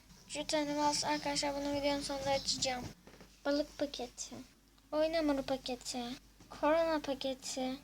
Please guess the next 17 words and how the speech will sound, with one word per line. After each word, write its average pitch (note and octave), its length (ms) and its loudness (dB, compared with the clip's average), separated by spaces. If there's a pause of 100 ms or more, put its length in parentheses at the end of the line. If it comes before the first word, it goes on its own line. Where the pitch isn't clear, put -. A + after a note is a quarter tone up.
(420)
cüzdan C#4+ 560 2
paketi, - 680 -12 (460)
Pick D#4+ 220 -6
Me D#4+ 180 -4
Pops C#4 400 -2
paketi, B3 760 -8 (340)
su C#4+ 280 -6
kuş D4 320 -6
paketi, C#4 460 -4 (2250)
su - 280 -6
kuş D4+ 300 0
paketi B3+ 460 -8
iki. C4 360 -6 (760)
Evet, D4+ 380 -4
şimdi D4 220 -6
sizlere C#4 460 -2
yaptığım, D4 680 -6